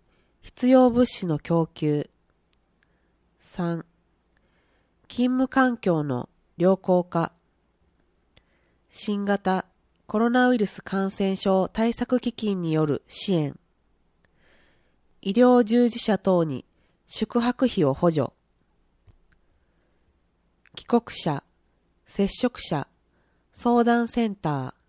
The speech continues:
電話、ゼロ七四二二七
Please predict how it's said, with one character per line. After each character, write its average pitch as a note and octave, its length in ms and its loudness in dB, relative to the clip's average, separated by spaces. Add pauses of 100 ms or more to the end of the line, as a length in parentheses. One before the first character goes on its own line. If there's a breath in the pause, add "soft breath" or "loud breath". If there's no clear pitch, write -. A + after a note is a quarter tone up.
(920)
電 G3 300 -2
話、 F#3+ 260 -2 (1500)
ゼ G3+ 140 0
ロ B3 140 2
七 A3+ 300 -2
四 F3+ 360 -2
二 E3+ 320 -6 (760)
二 G3+ 240 -2
七 F3+ 380 -2